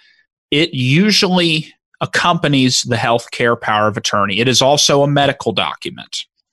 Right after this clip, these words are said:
okay? This document is where you would express your decisions regarding treatment or lack thereof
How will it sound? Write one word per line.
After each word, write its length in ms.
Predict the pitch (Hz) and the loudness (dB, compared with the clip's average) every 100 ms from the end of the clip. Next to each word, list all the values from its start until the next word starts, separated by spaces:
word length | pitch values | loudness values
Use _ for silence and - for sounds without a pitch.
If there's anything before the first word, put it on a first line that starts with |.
| - | -20
okay? 360 | - 107 113 - - - - | -6 -2 -2 -4 -14 -20 -8
This 360 | 117 139 208 - | -2 0 2 2
document 920 | 185 160 147 139 131 127 107 - - - _ _ | 2 0 0 0 2 2 0 -4 -4 -8 _ _
is 240 | 135 110 | 0 0
where 300 | 117 120 127 | 2 4 4
you 440 | 117 104 117 135 147 | 2 0 2 4 4
would 460 | 123 123 127 123 120 | 4 4 4 2 -2
express 760 | - - - 120 120 120 - | -2 -2 0 0 2 0 -2
your 800 | 117 107 120 127 147 151 147 143 - - | -2 0 2 4 4 2 0 -2 -10 -4
decisions 880 | 120 - 147 123 - 110 110 107 - | 0 2 2 2 0 0 0 0 0
regarding 720 | 110 104 110 110 110 107 107 - _ _ _ - | -2 0 2 2 2 0 -4 -6 _ _ _ -4
treatment 880 | - 190 220 117 110 104 - - - - | 2 2 2 0 0 0 -4 -6 -8 -2
or 200 | 113 110 | 2 2
lack 360 | 113 127 131 | 2 2 -2
thereof 800 | 127 123 120 113 113 110 110 - | 0 2 2 2 2 2 -2 -6